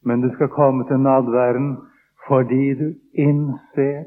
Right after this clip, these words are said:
og erkjenner at i Jesus er hele ditt håp. Det er på grunn av dette Luther sier, «Du bør ofte gå til Herrens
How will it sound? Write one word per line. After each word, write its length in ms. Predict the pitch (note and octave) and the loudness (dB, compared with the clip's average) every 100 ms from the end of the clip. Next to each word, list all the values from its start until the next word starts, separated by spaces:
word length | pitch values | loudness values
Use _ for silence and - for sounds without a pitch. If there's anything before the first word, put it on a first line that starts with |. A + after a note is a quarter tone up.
| - _ _ _ _ _ | -18 _ _ _ _ _
og 240 | C3 C3 C3 | 2 2 4
erkjenner 760 | C3+ B2+ - B2+ B2+ B2 C3 - _ _ _ _ _ _ _ - | 2 0 -2 0 2 0 -2 -4 _ _ _ _ _ _ _ -4
at 200 | C3 C3 - | -4 -4 -10
i 160 | F#3+ D#3 D#3 C#3+ B2 | 0 2 2 0 2
Jesus 640 | F3+ A3 G#3+ - A3 G#3+ - - - _ _ _ _ _ - | 4 4 0 0 0 0 -6 -20 -20 _ _ _ _ _ -2
er 220 | D3 C#3+ | 0 0
hele 720 | B2 D3 C#3+ C3 A#2+ G#2 G#2+ G2+ | 0 2 4 4 2 -2 -4 -4
ditt 200 | G2 - | -6 -6
håp. 300 | G#2+ G2 - - _ _ _ _ _ _ _ _ _ _ _ _ _ _ _ - _ | -8 -8 -14 -20 _ _ _ _ _ _ _ _ _ _ _ _ _ _ _ -20 _
Det 160 | - D#3 | 2 4
er 80 | |
på 140 | D#3+ E3 | 4 2
grunn 240 | E3 D#3+ | 2 2
av 100 | E3+ | 2
dette 320 | E3+ D#3 D#3 F3+ | 2 0 0 0
Luther 460 | D#3 D#3 - F#3 - | 0 -2 0 -2 0
sier, 320 | F3 F3 E3+ - _ _ _ A2 | 2 2 0 -6 _ _ _ 0
«Du 140 | D#3+ D3+ | 2 4
bør 180 | D#3 E3+ F3 | 2 4 2
ofte 440 | D3 - - - A3 | 2 -8 -20 -4 -4
gå 200 | B2+ C#3 D#3 - - - | 2 2 2 -4 -16 -6
til 140 | D3+ C3+ | -4 -2
Herrens 460 | D3 C#3+ D#3+ C#3+ | -2 -2 -2 -6